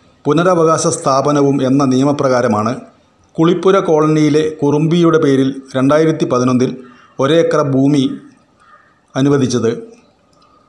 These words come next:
ബ്ലോക്ക് ഇരുപത്തിയേഴിൽ റീസർവേ നമ്പർ നൂറ്റിപ്പതിനൊന്ന് ബാർ ഒന്ന്,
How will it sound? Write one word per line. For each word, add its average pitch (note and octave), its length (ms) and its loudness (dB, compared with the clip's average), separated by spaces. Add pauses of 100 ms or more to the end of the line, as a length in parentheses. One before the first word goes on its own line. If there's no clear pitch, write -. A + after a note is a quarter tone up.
(140)
ബ്ലോക്ക് F#3+ 360 2
ഇരുപത്തിയേഴിൽ F3 600 2 (800)
റീസർവേ F#3 520 2 (340)
നമ്പർ D#3+ 280 0 (200)
നൂറ്റിപ്പതിനൊന്ന് E3 680 0 (100)
ബാർ D3 220 0
ഒന്ന്, C3+ 200 0